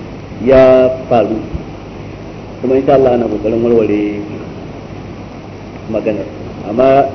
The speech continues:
tun mutuncin addini ne kawai wani ya zo dan an yi mutum ya kabbara a dake shi, ko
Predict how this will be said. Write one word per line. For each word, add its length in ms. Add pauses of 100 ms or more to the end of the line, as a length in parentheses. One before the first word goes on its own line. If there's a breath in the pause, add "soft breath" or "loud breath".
(280)
tun 80
mutuncin 320
addini 320
ne 120
kawai 200
wani 120
ya 80
zo 100
dan 140
an 100
yi 60
mutum 360
ya 160
kabbara 400
a 40
dake 200
shi, 280
ko 160